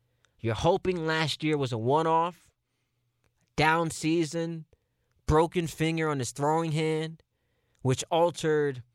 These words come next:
what he was able to do rolling to his left, rolling to his right, not being on the center as much. So it, uh, eliminated a lot of packages from your playbook. Maybe things just grew stale in Green Bay.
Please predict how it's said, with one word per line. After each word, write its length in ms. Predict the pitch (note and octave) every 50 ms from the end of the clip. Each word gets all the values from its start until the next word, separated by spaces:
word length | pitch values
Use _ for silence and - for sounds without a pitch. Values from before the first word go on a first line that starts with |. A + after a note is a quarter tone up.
| _ _ _ _ _ _ _ _ _ _ _ _ _ _ -
what 200 | C3 D3+ D3+ C3+
he 120 | D#3 F3
was 160 | F3 E3 C3+
able 200 | D3 D#3 D3+ D3
to 80 | C#3+ C#3
do 240 | C3 D3+ D#3 D3 C3+
rolling 360 | C3 C#3+ D3 D3+ D#3 D#3 D3
to 120 | - D#3 D#3
his 160 | D#3 C#3 C#3
left, 340 | D3+ D#3+ D#3 D3 B2+ G#2+ -
rolling 320 | A#2+ B2+ C#3 D3 D#3 D#3
to 140 | C#3 - D#3+
his 140 | D#3 C#3 C#3
right, 440 | C3+ C#3 D#3 C4+ D#3 B2+ G#2 - - _ _ _ _ _ _ _ _ _ _ _ _
not 280 | - B2+ C#3 D3+ D3+ - _ _ _ - C#3
being 240 | A#2 D3+ D#3+ D#3+ D#3+
on 120 | D#3 D#3 D3+
the 80 | C#3
center 440 | B2+ - - E3+ E3+ F3 E3+ E3 D#3
as 200 | C#3+ C3 G#2+ A#2
much. 480 | A#2 A2 F#2+ F2 - - - - - - _ _ _ _ _ _ _ _ _ _ _
So 180 | - - C#3
it, 80 | C#3+ C#3
uh, 140 | C#3 C3+ - D#3
eliminated 720 | D3 C3 C3+ D3+ F3 F3+ F3+ F3 E3 D#3 D3 C#3 B2+ B2
a 80 | B2
lot 180 | B2+ C3+ C3+ C3
of 80 | B2
packages 540 | - - D#3+ D#3+ D#3+ - - D#3 C3 C3+ C3
from 180 | - C3+ B2+ B2+
your 120 | A#2+ A2+
playbook. 480 | - - D#3+ E3+ F3+ E3 C3 A#2 F2+ G#2 - _ _ _ _ _ _ _ _ _ _ _ _ _ _ _ _ _ _ -
Maybe 380 | B2 A#2+ C3 C#3 D3+ C#3+ E3+
things 300 | D#3 - E3+ E3+ F3 E3
just 200 | C3+ E3 D#3 A#2+
grew 200 | - D3+ D3+ D#3
stale 480 | C#3 - - - D3 D3+ D#3 D#3+ D#3 D#3
in 140 | D#3 D3+ C#3+
Green 280 | C3+ C#3+ D#3 D#3 D3+
Bay. 360 | C#3+ D#3 E3+ E3+ D3 A2 -